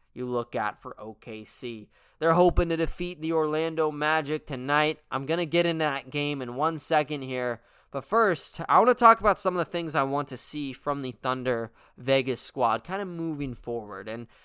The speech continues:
I have five different things that I put on my checklist,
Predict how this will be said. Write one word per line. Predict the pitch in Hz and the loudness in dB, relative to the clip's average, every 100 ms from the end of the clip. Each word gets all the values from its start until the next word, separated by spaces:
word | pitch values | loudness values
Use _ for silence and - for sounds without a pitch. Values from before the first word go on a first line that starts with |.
| _ - | _ -2
I | 185 | 0
have | 240 - | 0 -2
five | - 226 302 247 | 0 2 2 0
different | 254 247 233 175 - | -6 -6 -8 -10 -8
things | 160 180 185 175 - | -6 -6 -8 -12 -14
that | 135 151 | -4 0
I | 156 | 0
put | 143 160 156 | 0 0 2
on | 151 147 | 2 0
my | 143 139 135 135 123 _ _ - | 0 0 0 -2 -6 _ _ -6
checklist, | - 160 - 165 156 - - | -2 -2 0 -2 -2 -4 -12